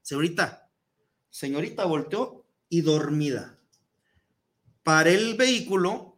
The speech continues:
la muevo, le toco el, de este, el hombro y la muevo. "Señorita, señorita, despierte". La chava se asusta. "¡Ay, no me hagas nada!". Le digo, "Cálmese, cálmese.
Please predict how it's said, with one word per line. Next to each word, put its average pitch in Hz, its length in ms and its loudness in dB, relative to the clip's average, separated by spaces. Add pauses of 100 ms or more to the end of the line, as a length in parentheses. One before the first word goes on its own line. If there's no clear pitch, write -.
(140)
la 156 280 0
muevo, 160 420 0
le 160 120 0
toco 160 320 -4
el, 190 140 -4
de 165 60 0
este, 160 200 -4
el 185 100 -2
hombro 156 320 -2
y 165 40 -2
la 151 140 -2
muevo. 151 280 -4
"Señorita, 165 800 -2
señorita, 160 380 -4
despierte". 190 640 -2 (600)
La 107 200 -6
chava 151 640 2 (540)
se 135 360 -4
asusta. 180 540 -6
"¡Ay, 339 340 6 (280)
no 330 160 4
me 320 100 6
hagas 302 300 6
nada!". 302 220 4
Le 254 120 0
digo, - 160 -8
"Cálmese, 302 540 0
cálmese. 311 720 -10